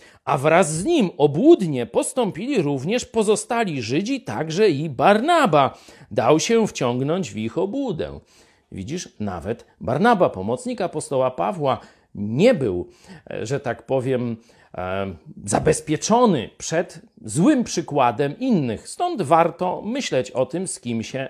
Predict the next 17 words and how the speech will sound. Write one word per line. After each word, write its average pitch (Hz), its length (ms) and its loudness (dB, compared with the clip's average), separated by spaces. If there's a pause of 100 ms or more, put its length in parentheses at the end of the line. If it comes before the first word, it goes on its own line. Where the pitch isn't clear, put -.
(100)
przestaje. 170 760 2 (340)
Ale 147 240 4
wróćmy 160 440 2
do 151 100 2
naszej 117 360 -4
narracji. 165 680 -2 (500)
"Ale 165 260 8
gdy 147 380 4
spostrzegłem, 151 1000 -2
że 131 180 -4
nie 151 120 -2
postępują 226 720 2
zgodnie 151 500 2
z - 80 -10
prawdą 147 480 2
Ewangelii, 127 580 0
powiedziałem 160 760 0